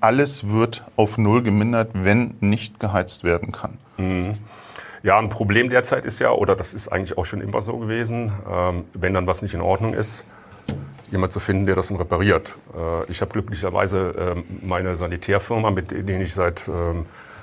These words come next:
Speaker 2: ewigen Zeiten
Speaker 1: Mhm.
Speaker 2: zusammenarbeite und den schustere ich ab und zu mal einen Auftrag zu, einen großen, und dann kommen die auch bei Kleinigkeiten.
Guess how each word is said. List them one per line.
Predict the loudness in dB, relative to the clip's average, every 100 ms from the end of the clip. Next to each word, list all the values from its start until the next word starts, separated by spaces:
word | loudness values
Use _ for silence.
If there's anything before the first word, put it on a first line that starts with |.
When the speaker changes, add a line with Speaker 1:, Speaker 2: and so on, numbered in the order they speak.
| -20 -20 -18 -20 -8
Speaker 2:
ewigen | -2 -2 -2
Zeiten | 0 2 4
Speaker 1:
Mhm. | 2
Speaker 2:
zusammenarbeite | 4 4 4 4 4 4 4 2
und | 2
den | -2 -6
schustere | -6 -6 -4
ich | -4
ab | -6
und | -8
zu | -6
mal | -4
einen | -2
Auftrag | -2 -2 -6 -6
zu, | -6
einen | -4 -4
großen, | 0 0 0 -2 -2
und | -2
dann | -2
kommen | -2 -2
die |
auch | -2
bei | -4
Kleinigkeiten. | 0 0 0 -2 -4 -4 -6